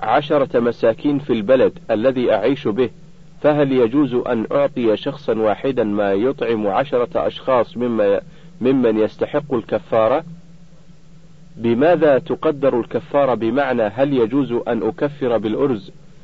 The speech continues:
لأنه غالب قوت بلادنا، لأنه غالب قوت بلادنا؟ وإذا كان المال ينفع المسكين أكثر، فهل يجوز التصدق بقيمة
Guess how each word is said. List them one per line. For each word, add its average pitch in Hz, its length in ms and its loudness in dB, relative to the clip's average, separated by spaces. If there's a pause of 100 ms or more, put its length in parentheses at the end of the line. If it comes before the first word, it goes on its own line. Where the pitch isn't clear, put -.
(200)
لأنه 127 520 2
غالب 117 560 2
قوت 135 240 -2
بلادنا، 110 680 0 (360)
لأنه 113 640 0
غالب 117 760 0
قوت 135 300 -2
بلادنا؟ 107 720 0 (380)
وإذا 117 380 4
كان 156 300 0
المال 131 360 2
ينفع 120 640 0
المسكين 110 640 -2 (120)
أكثر، 110 520 0
فهل 127 340 0
يجوز 117 420 0
التصدق 117 720 -4
بقيمة 107 880 -2